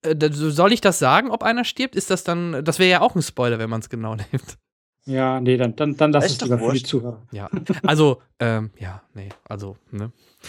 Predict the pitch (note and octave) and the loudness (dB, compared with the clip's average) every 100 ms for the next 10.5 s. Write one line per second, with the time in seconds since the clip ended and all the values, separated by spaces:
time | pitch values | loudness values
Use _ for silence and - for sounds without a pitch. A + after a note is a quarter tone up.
0 | - - C3 _ C3+ B2+ B2+ B2 A#2+ A#2+ | -20 -18 -20 _ 0 2 2 0 -2 -4
1 | A#2 A#2 A#2 A#2 A#2 A#2 A2+ G#2+ - - | -4 -4 -4 -4 -4 -6 -6 -10 -16 -6
2 | C#3 D3+ C3+ D3+ F#3+ D#3 B2 G#2+ A2+ E3 | -4 -4 -4 -2 2 2 0 -4 -6 -6
3 | C3 - - - - - A#2+ G#2 A2+ A#2 | -12 -14 -14 -8 -4 -2 0 2 2 2
4 | - _ - C#3 C3 B2+ - D3+ C#3+ A#2+ | -2 _ 0 2 4 2 0 0 2 2
5 | B2+ - A2 A2 A#2+ A2+ - A2 G#2 D3+ | 0 -2 -2 2 0 0 -4 -6 -4 -8
6 | - A2+ G#2+ - B2 B2+ - _ _ _ | -6 -6 -6 -2 0 -2 -6 _ _ _
7 | - G#2 G2 A#2 G#2 A2 G#2 _ _ - | -8 -6 -6 -8 -6 -8 -8 _ _ -8
8 | F3+ F3 A#3+ D#3+ F3 C#4 - A#3 A3 G#3+ | -4 2 4 4 2 0 2 0 0 -4
9 | - - G3+ G3 F#3+ C#3+ D#3+ D#3+ - - | -4 -4 -2 0 0 0 0 -4 -12 -20
10 | - D#3+ D#3 D#3 D#3 | -2 2 2 2 -4